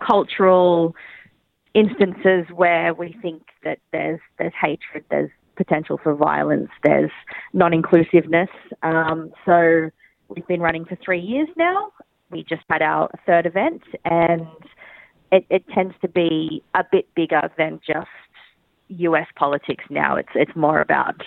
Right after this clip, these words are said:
everything that's going on in the world, particularly obviously for us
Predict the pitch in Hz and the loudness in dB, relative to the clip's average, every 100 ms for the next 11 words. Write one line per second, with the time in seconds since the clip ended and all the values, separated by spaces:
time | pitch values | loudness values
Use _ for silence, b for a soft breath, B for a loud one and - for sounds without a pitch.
0 | - B B B B _ _ _ _ _ | -18 B B B B _ _ _ _ _
1 | _ _ 269 240 208 196 190 180 - - | _ _ 0 2 0 -4 -6 -10 -10 -4
2 | 170 165 165 170 165 160 165 160 165 - | -4 -2 -4 -4 -4 0 0 0 -12 -16
3 | - 160 - 147 156 156 160 - 156 - | -12 -12 -8 -8 -6 -8 -10 -8 -8 0
4 | 147 160 | 0 0